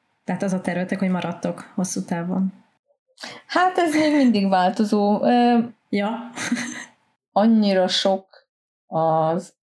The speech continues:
Speaker 2: arab bevándorló, hogy, ö,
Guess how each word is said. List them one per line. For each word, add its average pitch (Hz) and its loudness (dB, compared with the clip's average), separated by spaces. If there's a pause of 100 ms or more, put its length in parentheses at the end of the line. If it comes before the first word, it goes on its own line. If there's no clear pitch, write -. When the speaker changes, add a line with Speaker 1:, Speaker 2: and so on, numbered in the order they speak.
(140)
Speaker 2:
arab 180 0
bevándorló, 180 0 (640)
hogy, 175 0
ö, 165 2